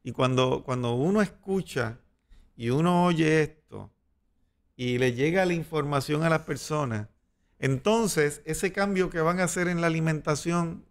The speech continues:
va con, con, es un cambio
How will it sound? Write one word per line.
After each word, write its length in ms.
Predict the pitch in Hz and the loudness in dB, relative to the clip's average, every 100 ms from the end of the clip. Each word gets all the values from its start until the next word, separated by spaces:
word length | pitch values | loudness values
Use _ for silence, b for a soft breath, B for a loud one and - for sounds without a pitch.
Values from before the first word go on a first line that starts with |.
| _ | _
va 600 | 123 120 147 180 180 - _ _ _ _ _ - | -10 0 0 0 -6 -14 _ _ _ _ _ -8
con, 360 | 156 135 131 - _ | -2 -2 -4 -10 _
con, 240 | - 127 - | -6 -6 -4
es 120 | 135 | -2
un 200 | 151 185 | 0 0
cambio 800 | 170 185 190 180 185 185 - _ | 0 -2 -2 0 0 0 -4 _